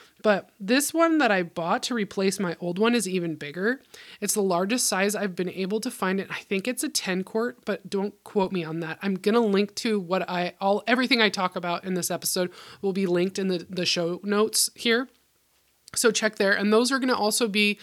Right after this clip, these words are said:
my Amazon affiliate links. So if you're gonna buy something on Amazon because I've inspired you to from this episode, I would greatly appreciate it if you use one of my links. Um, even if you don't buy the exact model that I link to, if you finalize a purchase after clicking on that link, then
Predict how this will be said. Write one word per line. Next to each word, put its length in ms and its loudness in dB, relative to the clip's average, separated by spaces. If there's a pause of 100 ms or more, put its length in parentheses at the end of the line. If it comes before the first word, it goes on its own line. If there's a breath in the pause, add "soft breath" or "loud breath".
(320 loud breath)
my 140 -2
Amazon 440 2
affiliate 460 2
links. 360 -6 (180 loud breath)
So 160 -8
if 140 -6
you're 100 -2
gonna 160 -2
buy 260 0
something 380 0
on 140 0
Amazon 500 0
because 520 -2
I've 180 -4
inspired 580 -2
you 140 -4
to 240 -6
from 300 -4
this 180 -2
episode, 420 0
I 140 -2
would 140 -4
greatly 400 0
appreciate 500 -2
it 100 -4
if 140 -6
you 60 -6
use 260 -2
one 120 -2
of 80 -4
my 160 -6
links. 400 -4 (420 loud breath)
Um, 320 -4
even 280 2
if 120 -2
you 80 0
don't 200 2
buy 140 4
the 100 2
exact 460 0
model 240 2
that 120 0
I 80 0
link 260 0
to, 340 -4
if 160 -8
you 100 0
finalize 560 2
a 60 -4
purchase 480 -2
after 340 -4
clicking 440 -4
on 120 0
that 240 -2
link, 340 -4
then 360 -6